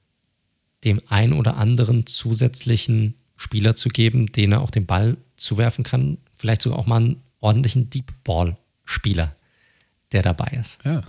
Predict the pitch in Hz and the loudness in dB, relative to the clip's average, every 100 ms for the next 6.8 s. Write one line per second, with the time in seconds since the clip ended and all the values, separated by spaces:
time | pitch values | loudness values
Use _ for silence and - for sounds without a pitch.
0 | - _ - - 95 101 104 110 - 98 | -14 _ -10 -6 -2 0 0 0 0 0
1 | 143 - - - 101 98 101 147 180 - | 0 -4 -8 -4 -2 0 2 0 -2 -12
2 | _ - - 95 - 127 185 - - - | _ -18 -4 -2 0 0 -4 -10 -14 -6
3 | 113 120 147 - 139 143 151 135 165 151 | -2 2 2 2 2 0 2 2 2 -2
4 | 120 123 147 120 117 - - - - 110 | -2 -2 -2 2 2 0 -8 -8 -2 0
5 | - 95 78 - 104 98 104 110 110 104 | 0 -2 -4 -4 2 4 4 2 0 -2
6 | 92 107 120 - 117 110 - - | -2 2 2 0 0 -2 -4 -10